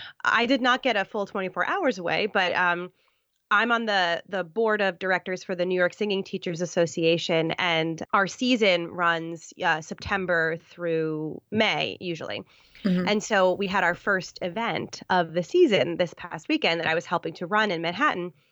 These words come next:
Speaker 1: And so, uh, on a Sunday, I dropped the baby off in the afternoon and I went into New York, you know, and I got to do, like, a whole afternoon and evening of, like,
Speaker 2: Mm.
Speaker 1: professional development and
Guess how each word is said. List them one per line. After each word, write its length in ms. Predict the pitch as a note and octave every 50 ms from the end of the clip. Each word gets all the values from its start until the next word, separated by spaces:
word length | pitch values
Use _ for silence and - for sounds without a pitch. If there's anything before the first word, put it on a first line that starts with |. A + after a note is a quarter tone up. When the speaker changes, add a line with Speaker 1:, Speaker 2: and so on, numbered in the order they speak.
| - - - - - -
Speaker 1:
And 160 | G#3+ A3 G#3
so, 440 | - - - A3 G#3 G3 F#3+ F#3 F3+
uh, 320 | - - F3+ E3+ E3+ D#3+ -
on 100 | F3+ F3
a 80 | F3
Sunday, 540 | - - C4+ D#4 D#4+ A#3+ F3+ D#3+ E3 F3 F#3+
I 160 | - E3 E3+
dropped 300 | D#3+ - F3+ E3 - -
the 80 | A#3 G3
baby 260 | F#3+ F3 F3 G3 F3+
off 220 | E3 E3 F3+ -
in 40 | G3
the 80 | F#3 E3+
afternoon 600 | D#3+ E3 E3+ - - B3 A#3+ G3 E3+ E3 G3+ B3
and 100 | A3+ F3+
I 300 | D#3 D#3+ E3 E3+ F3+ F#3 - - - - - - -
went 240 | - F3+ F3 F3 -
into 220 | F#3 F#3 - A3+
New 140 | A#3 A#3+ A#3+
York, 400 | G#3 F3+ D#3+ E3+ G#3 A#3 - -
you 160 | - B3 C4 B3+
know, 240 | B3 A#3+ B3 C4 C4 -
and 140 | - F3+ F3+
I 320 | E3+ E3+ E3+ E3+ E3+ E3 - _ _ _ -
got 240 | E3+ G#3+ G3+ - -
to 100 | - B3
do, 200 | G3 G#3+ A3 G#3+
like, 180 | G#3 F#3 F3+ -
a 40 | F#3+
whole 300 | - - - F#3+ G3 -
afternoon 540 | F#3+ G3 F#3+ - G3 F#3 F3+ F3 F3 E3+ - -
and 120 | F3 F3+
evening 440 | - E3+ E3+ E3 F#3+ G3 G3+ G#3+ A3
of, 320 | - - F3 E3 D#3 D#3 -
like, 160 | - C4 B3+
Speaker 2:
Mm. 220 | B3 A#3+ A#3 A3+
Speaker 1:
professional 640 | A3+ A3+ A3+ A3 D#3+ D#3+ - - G3 F3+ E3+ E3 E3 D#3+
development 720 | - - D#3+ D#3 D#3 F3 - - C4 C4+ D#4 D#4 - - -
and 380 | F3+ F3+ E3+ E3 E3 E3+ F3